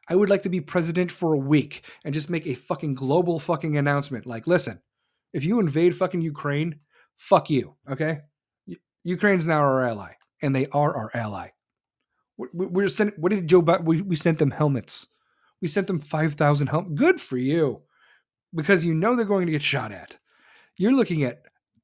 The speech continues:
a m-, fucking huge amount of death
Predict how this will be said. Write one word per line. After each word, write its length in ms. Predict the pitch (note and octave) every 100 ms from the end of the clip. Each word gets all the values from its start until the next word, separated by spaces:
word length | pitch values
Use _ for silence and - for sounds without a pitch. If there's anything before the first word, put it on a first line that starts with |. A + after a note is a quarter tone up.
| -
a 40 |
m-, 440 | C3 C#3 C3+ C#3 C3+ _
fucking 340 | C#3 - C3+
huge 800 | C#3 - - A3 A3 G#3+ D#3+ B2 -
amount 260 | C3+ B2 A#2
of 140 | A2+
death 360 | B2+ G2+ -